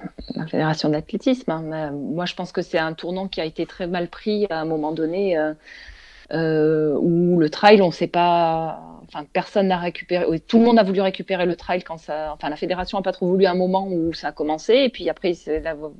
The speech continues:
ils ont voulu, euh, le récupérer, euh, parce qu'ils ont vu que ça allait beaucoup mieux. Et du coup, ben, puisqu'elle a pas, pas pris sa place à ce moment-là, eh ben, il y a plein, plein, plein de, de,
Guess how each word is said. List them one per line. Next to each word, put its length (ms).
ils 100
ont 40
voulu, 360
euh, 140
le 120
récupérer, 720
euh, 80
parce 160
qu'ils 360
ont 60
vu 140
que 60
ça 200
allait 180
beaucoup 280
mieux. 240
Et 140
du 140
coup, 220
ben, 440
puisqu'elle 400
a 60
pas, 160
pas 140
pris 180
sa 160
place 320
à 120
ce 160
moment-là, 480
eh 40
ben, 480
il 80
y 60
a 80
plein, 260
plein, 240
plein 240
de, 520
de, 1120